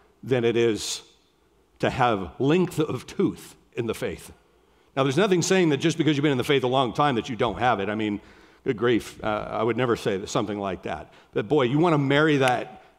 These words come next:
Part of what makes Chris-, gives Christianity its power is not experience. Uh, it's not like being a welder or, or something.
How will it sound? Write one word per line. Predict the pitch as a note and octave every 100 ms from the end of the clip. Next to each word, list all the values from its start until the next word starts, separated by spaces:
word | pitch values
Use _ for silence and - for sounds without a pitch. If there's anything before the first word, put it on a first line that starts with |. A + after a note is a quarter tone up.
| -
Part | D#3+
of | D3
what | C#3 C#3
makes | D3+ C3+ -
Chris-, | - C#3+ A#2+
gives | C3+ D3
Christianity | - D3 C#3+ C3+ A2+
its | F#2+
power | - C#3 B2
is | A2
not | C#3 D#3+
experience. | - - - - D#3+ C3 F2 E2 - - - _ _ _ _ _ _ _ _ _ -
Uh, | G2+ G#2
it's | G#2+ A#2 G#2 -
not | D#3 C3+
like | A#2+ - F2+
being | B2
a | G#2+
welder | G#2 B2 B2+ A#2 G#2 G2
or, | F#2 G2+
or | G#2+
something. | - A2 F2 F2+ A2